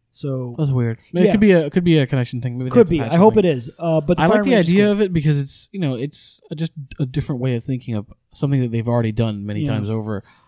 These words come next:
Speaker 2: You're adding to the game experience in a way. I don't know how much I like the loot box thing where you can watch
Speaker 1: No.
Speaker 2: people open loot boxes. It's, it's kind of like, "Hey, <laughs> come, come buy some of these."
Speaker 1: I, do you know
Speaker 2: Yeah.
Speaker 1: how it works? So y-, the loot box is practically like a,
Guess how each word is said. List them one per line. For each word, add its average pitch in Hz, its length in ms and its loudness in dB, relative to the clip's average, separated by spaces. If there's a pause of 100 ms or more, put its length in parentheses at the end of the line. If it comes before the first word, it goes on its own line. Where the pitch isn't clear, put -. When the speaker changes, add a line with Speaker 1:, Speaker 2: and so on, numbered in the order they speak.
(320)
Speaker 2:
You're 127 160 -2
adding 123 220 -4
to 113 80 -10
the 110 80 -10
game 113 240 -6
experience 104 460 -8
in 107 60 -6
a 101 40 -6
way. 104 220 -8 (440)
I 135 100 0
don't 185 100 2
know 180 60 4
how 160 160 4
much 147 160 0
I 143 60 0
like 127 160 -2
the 110 80 -8
loot 135 200 0
box 135 300 -6
thing 143 300 -4
where 120 120 -2
you 117 60 -2
can 113 120 -8
watch 113 140 -2
Speaker 1:
No. 139 60 -4
Speaker 2:
people 127 160 -2
open 117 180 -4
loot 123 120 -2
boxes. 123 340 -6
It's, 135 280 -10
it's 156 260 -8
kind 180 340 -4
of 165 120 -2
like, 127 380 -4 (600)
"Hey, 127 760 0 (380)
<laughs> - 400 -8
come, 170 320 -2 (140)
come 170 180 -4
buy 143 240 -2
some 110 220 -6
of 104 60 -8
these." 98 380 -10 (360)
Speaker 1:
I, 175 100 0
do 165 180 0
you 190 80 6
know 208 60 6
Speaker 2:
Yeah. 202 60 4
Speaker 1:
how 208 160 6
it 156 60 2
works? 160 380 0
So - 160 -6
y-, 156 280 -6 (100)
the 156 160 -2
loot 180 200 2
box 165 240 -2
is 139 80 -10
practically 156 540 -8
like 139 160 -8
a, 131 140 -8